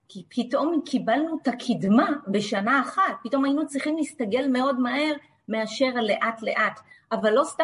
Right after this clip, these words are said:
אמרתי שהיא מהווה איזה סוג של הצצה. אנחנו יכולות ללמוד המון על העידן הזה ומה שהולך להיות,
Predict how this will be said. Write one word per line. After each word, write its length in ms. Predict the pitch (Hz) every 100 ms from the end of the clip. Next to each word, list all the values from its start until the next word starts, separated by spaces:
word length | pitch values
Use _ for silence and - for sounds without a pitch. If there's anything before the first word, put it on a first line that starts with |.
| 320
אמרתי 320 | 302 302 320
שהיא 220 | 311 277
מהווה 360 | 240 220 208 294
איזה 160 | 285 247
סוג 260 | - 269
של 180 | - 302
הצצה. 420 | 220 - 226 277
אנחנו 280 | 240 208 226
יכולות 400 | 226 240 311 -
ללמוד 380 | 330 269 269 277 214
המון 520 | 208 208 254 285 247 - _ _ -
על 180 | 202 202
העידן 380 | 196 190 240 311
הזה 220 | 269 214 185
ומה 240 | 202 226
שהולך 380 | 269 302 285 302
להיות, 280 | 302 370